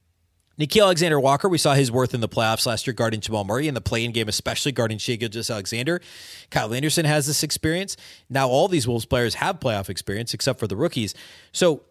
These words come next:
there's no question this roster's improved and the depth is improved. Uh, the, the, the main question is,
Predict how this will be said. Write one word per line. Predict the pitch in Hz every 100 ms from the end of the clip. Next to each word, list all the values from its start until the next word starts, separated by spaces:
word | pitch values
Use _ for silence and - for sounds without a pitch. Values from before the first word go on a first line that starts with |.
| _ -
there's | 185 165
no | 262
question | - 202 - 165
this | -
roster's | 135 127 151 131
improved | 120 143 123
and | 120
the | 104
depth | 110 110
is | 123 107
improved. | 92 - 104 92 - - - -
Uh, | 120 110
the, | 107 - _ -
the, | 131 131
the | - 131
main | 151 202 196
question | 156 147 - 117
is, | 113 104